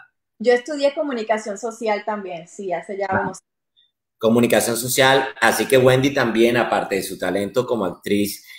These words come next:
Speaker 2: eh, ha sacado un nuevo concepto junto con otra actriz que se llama Silvana Arias del Perú. También un saludo a Silvana, que la adoramos también aquí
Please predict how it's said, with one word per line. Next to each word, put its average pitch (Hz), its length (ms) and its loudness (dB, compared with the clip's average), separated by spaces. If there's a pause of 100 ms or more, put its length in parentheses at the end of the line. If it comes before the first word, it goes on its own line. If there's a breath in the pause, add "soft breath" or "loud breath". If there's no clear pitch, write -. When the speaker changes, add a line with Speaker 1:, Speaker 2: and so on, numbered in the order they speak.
(140 loud breath)
Speaker 2:
eh, 113 500 10
ha 123 160 6
sacado 139 600 6
un 127 180 2
nuevo 127 400 8
concepto 113 680 2
junto 139 760 2
con 104 180 0
otra 104 200 -2
actriz 117 360 -2
que 113 80 -8
se - 140 -8
llama 90 240 -2
Silvana 95 520 -4
Arias 98 440 -2
del 90 180 -4
Perú. 90 320 -2
También 90 300 -4
un 95 80 -8
saludo 92 300 0
a 92 60 0
Silvana, 82 500 -4
que 87 100 -2
la 80 80 -4
adoramos 82 400 -2
también 90 320 -2
aquí 92 180 -4